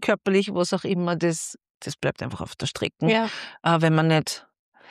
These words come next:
Speaker 2: Das ist bei mir nach wie vor das Thema. Aber ich frag mich halt da, wann, wann soll ich's unterbringen? Mein Mann, der hat seine Hobbys, der geht klettern, surfen, hat einen Fulltime-Job. Dann schafft er's nur, dass er irgendwie, äh, Klavier spielt und trainiert. Und ich frag
Speaker 1: Mhm.
Speaker 2: mich,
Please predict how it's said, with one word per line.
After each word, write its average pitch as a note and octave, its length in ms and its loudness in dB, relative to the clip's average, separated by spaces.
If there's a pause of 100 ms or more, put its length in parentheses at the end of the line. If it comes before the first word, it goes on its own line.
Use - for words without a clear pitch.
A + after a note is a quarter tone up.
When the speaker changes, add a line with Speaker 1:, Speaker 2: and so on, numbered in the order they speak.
(280)
Speaker 2:
Das G3 160 2
ist G3 180 2
bei F#3+ 80 4
mir F#3+ 260 4
nach F3+ 220 2
wie F3+ 60 -2
vor G3+ 240 0 (180)
das - 180 -4
Thema. F3+ 480 -2
Aber F#3 340 2
ich G3 100 2
frag F#3+ 260 0
mich G3+ 140 4
halt F#3 180 2
da, F3+ 160 4
wann, F3+ 380 0
wann F#3 340 0
soll F3 180 6
ich's F3+ 120 4
unterbringen? G3 640 0
Mein G3 180 4
Mann, F#3 240 4
der G3+ 140 4
hat F#3+ 120 4
seine F#3+ 280 2
Hobbys, F#3+ 320 0
der G3+ 140 2
geht F#3+ 180 2 (100)
klettern, G#3 520 2
surfen, G#3+ 520 0
hat G3 140 2
einen F#3+ 120 2
Fulltime-Job. A3 800 2 (480)
Dann F#3+ 180 2
schafft - 260 0
er's G3+ 120 2
nur, G3+ 120 4
dass F#3+ 180 4
er F#3+ 180 6
irgendwie, F#3 680 4
äh, F3 520 -2 (960)
Klavier F3+ 360 2
spielt - 360 0
und G3 140 0
trainiert. F3+ 760 2
Und G#3+ 240 0
ich F3+ 80 2
frag F3 180 4
Speaker 1:
Mhm. C#3 60 4
Speaker 2:
mich, E3+ 120 4